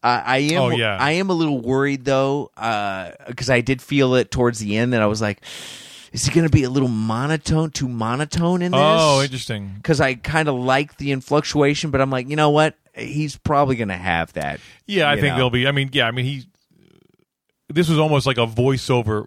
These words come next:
Speaker 2: for the trailer.
Speaker 1: Right,
Speaker 2: As
Speaker 1: which could have
Speaker 2: opposed
Speaker 1: been.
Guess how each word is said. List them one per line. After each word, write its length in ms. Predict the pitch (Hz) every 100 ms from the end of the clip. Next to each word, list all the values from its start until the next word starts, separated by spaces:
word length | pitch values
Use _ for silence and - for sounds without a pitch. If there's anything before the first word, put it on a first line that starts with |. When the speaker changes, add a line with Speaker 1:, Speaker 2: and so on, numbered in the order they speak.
| -
Speaker 2:
for 360 | - - 135 123
the 100 | 107
trailer. 540 | - 151 160 113 90 156
Speaker 1:
Right, 640 | 160 156 156 151 110 101
Speaker 2:
As 180 | 139 131
Speaker 1:
which 100 | 131
could 60 | 147
have 40 | 147
Speaker 2:
opposed 60 |
Speaker 1:
been. 360 | 127 104 95 92